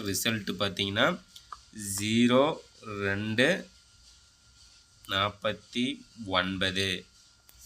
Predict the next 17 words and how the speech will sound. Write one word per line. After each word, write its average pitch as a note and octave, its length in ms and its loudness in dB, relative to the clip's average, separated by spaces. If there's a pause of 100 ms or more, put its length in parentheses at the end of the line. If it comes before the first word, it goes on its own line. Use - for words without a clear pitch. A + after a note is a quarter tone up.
(520)
இரநூத்தி A#2+ 640 2 (120)
நாற்பத்தி G2 560 2 (240)
ஒன்பது. G2 460 0 (520)
நண்பர்களே, A#2 480 2 (160)
நம்ம G#2 260 -2 (120)
சேனல்ல A2 360 2 (120)
பாருங்க, G2+ 280 0 (2000)
நாலு A2+ 460 6
எடுத்திருந்தோம், A2+ 680 0 (120)
ஆனா A2+ 160 2 (120)
வந்து G#2+ 200 -4 (340)
ஏ G#2+ 160 2
போர்டுல A2 300 0
கொடுத்துட்டோம், G#2 520 0 (1000)
போர்டு A2 380 2
மாறிடுச்சு. G#2 500 2 (460)
அடுத்தது A#2 360 0